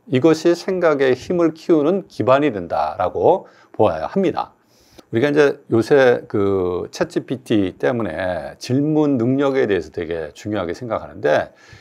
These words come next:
이 질문이라고 하는 것은 겉으로 드러나는 행동이거든요.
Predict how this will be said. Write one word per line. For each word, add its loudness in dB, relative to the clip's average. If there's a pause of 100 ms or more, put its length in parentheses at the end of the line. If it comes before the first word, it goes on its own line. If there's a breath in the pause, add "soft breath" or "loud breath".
(180 soft breath)
이 -4
질문이라고 0
하는 0
것은 -2
겉으로 0
드러나는 0
행동이거든요. 0